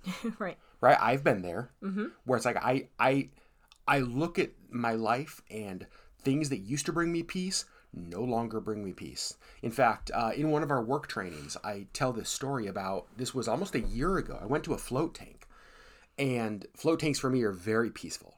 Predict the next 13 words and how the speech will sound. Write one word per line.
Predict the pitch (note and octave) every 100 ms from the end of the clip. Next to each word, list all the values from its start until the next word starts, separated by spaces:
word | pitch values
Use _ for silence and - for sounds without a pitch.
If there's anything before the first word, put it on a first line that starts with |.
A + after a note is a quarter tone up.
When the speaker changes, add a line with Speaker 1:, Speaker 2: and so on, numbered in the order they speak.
| -
Speaker 2:
right? | A#2+ C3
It's, | F3+
Speaker 1:
Mm-hmm. |
Speaker 2:
it's | A#2+ -
really | B2 C#3+
been | C#3
a | A2+
place | A2 G2
of | -
peace | G2+ -
for | E2+
me. | - - - - - - - - -
And | C3+ B2 A#2+ A#2+ A2+